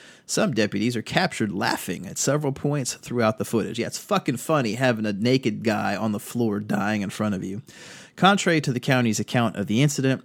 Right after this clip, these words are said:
the video shows that Holland was not, subquote, "found unconscious and unresponsive," and was not, subquote, "under the continual care of a physician." In an email Thursday,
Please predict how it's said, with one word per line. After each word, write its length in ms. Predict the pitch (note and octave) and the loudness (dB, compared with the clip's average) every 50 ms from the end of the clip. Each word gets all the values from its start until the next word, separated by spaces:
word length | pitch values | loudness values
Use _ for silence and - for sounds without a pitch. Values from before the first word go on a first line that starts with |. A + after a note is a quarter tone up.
| _ - | _ -4
the 120 | G2+ G#2 | -2 0
video 280 | G2+ B2 C#3 D3 C#3+ B2+ | 2 4 4 6 4 4
shows 380 | - - C3+ A#2+ A#2 A#2 A2 | 4 4 4 4 4 4 2
that 140 | - - - | 0 -4 -2
Holland 360 | A2+ B2 A#2 A2+ A2+ G#2+ G2 | 0 2 2 2 2 0 0
was 200 | G#2 G2+ G#2 G#2 | -2 -4 -2 -2
not, 480 | A2 A#2+ D#3 G3 F#3 A#2+ F#2 - - - - | 0 2 2 2 2 0 -2 -6 -10 -10 -8
subquote, 680 | - - - A2 F#2+ F#2 - - A2 G2+ G2+ G2 - | -4 -2 0 0 0 -2 -2 0 0 0 0 0 -4
"found 440 | - - - - A2 G#2+ G#2+ G#2 F#2+ | -6 -6 -2 0 2 2 2 0 -2
unconscious 640 | - G2 G2 G2 - - G#2+ G#2 G#2 - - G#2 - | -2 -4 -4 -4 -2 -2 0 0 0 -2 -4 -4 -2
and 120 | G2+ G2 | -2 -2
unresponsive," 720 | G2 F#2+ F#2+ G2+ - - B2+ C3 C3 B2+ - A#2+ A2+ A2 - - - - - _ - | -2 -2 -4 -4 0 2 4 4 4 4 2 -2 -4 -4 -8 -16 -20 -20 -20 _ -4
and 240 | - A2 A2 A2 G2+ | -2 0 0 0 0
was 340 | - G#2+ A2+ A#2+ A#2 A#2 A#2 | 0 4 4 4 4 4 4
not, 380 | B2+ D3 D#3 C3+ G2 - - - | 2 4 4 2 0 -2 -6 -6
subquote, 640 | - - - B2+ G#2+ G2+ - - - G#2 G#2 G2+ - - | -4 0 2 2 2 2 2 0 2 2 2 2 0 0
"under 240 | G#2 G#2+ G#2 G#2+ | 0 0 0 2
the 140 | G#2 G#2+ G#2 | 0 0 0
continual 500 | G#2 - G#2+ G2+ - G#2+ G2+ G#2 G#2 G2 | 0 -2 -4 -2 -2 -2 0 0 0 -2
care 360 | G2+ - - G2+ G#2 G2+ G2 - - | -4 -4 -4 -2 -2 -2 -2 -4 -4
of 160 | F#2+ G2 G2 | -6 -6 -6
a 180 | F#2+ F#2 F#2 | -6 -8 -8
physician." 640 | - - - G2 G2 - G#2+ G#2+ - - - - - - - - - - - - - - | -8 -8 -6 -4 -2 0 0 0 0 -4 -6 -10 -14 -16 -20 -20 -20 -20 -20 -20 -8 -2
In 120 | - A#2+ A2+ | 0 2 2
an 140 | A2 G#2 - | 2 0 0
email 340 | E3 F#3+ F#3 E3 C#3 A2+ | 2 2 4 4 4 2
Thursday, 680 | - - - D3 D#3 D#3+ C#3 A2+ G2 G2 F2+ E2+ E2+ G2+ | 2 0 0 2 2 2 2 2 0 -2 -2 -2 -2 -4